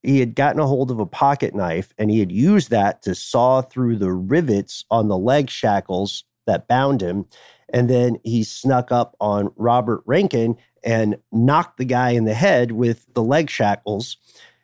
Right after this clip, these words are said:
Rankin's wife came in mid-jailbreak,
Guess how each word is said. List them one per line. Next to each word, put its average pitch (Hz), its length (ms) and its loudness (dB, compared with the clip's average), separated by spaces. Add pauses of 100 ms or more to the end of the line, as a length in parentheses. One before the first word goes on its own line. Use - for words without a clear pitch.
(260)
Rankin's 131 460 0
wife 123 560 0 (880)
came 156 320 2
in 131 380 0 (160)
mid-jailbreak, 113 1300 0